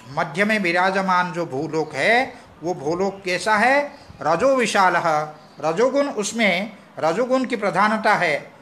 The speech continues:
हाँ, वो भूलोक सप्तद्वीप समुद्र सन्निवेशः, उसमें सप्तद्वीपा वसुमती कहा गया है। ये जो पृथ्वी है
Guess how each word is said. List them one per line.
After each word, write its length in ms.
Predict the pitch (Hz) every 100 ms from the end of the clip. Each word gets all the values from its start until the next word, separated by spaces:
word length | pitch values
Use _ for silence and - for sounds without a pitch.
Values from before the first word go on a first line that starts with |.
| -
हाँ, 460 | 233 240 - - -
वो 180 | 151 214
भूलोक 680 | 190 - 135 180 226 269 285
सप्तद्वीप 840 | - - - 269 269 220 247 247
समुद्र 580 | 247 196 202 208 202 254
सन्निवेशः, 720 | 240 185 185 160 143 - 139 - 175 - - - - - -
उसमें 680 | 185 226 240 208 214 - -
सप्तद्वीपा 920 | - - - 269 262 208 226 220 233
वसुमती 680 | 233 196 220 214 214 233 - -
कहा 200 | 196 185
गया 240 | 202 208 190
है। 180 | 180 160
ये 80 |
जो 120 | 165 180
पृथ्वी 440 | 175 160 196 226
है 440 | 220 285 294 -